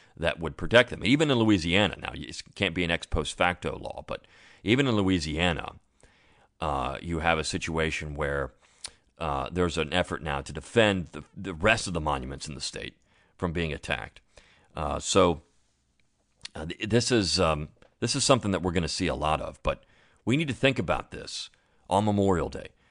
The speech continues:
that started in, in Columbus, Georgia,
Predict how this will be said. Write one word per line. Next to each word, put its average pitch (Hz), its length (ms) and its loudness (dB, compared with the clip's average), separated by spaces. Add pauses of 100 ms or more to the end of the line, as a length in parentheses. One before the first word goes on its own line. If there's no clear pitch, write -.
(520)
that - 180 -4
started 113 420 8
in, 113 160 2 (240)
in 98 220 -2 (260)
Columbus, 110 460 0
Georgia, 67 560 -6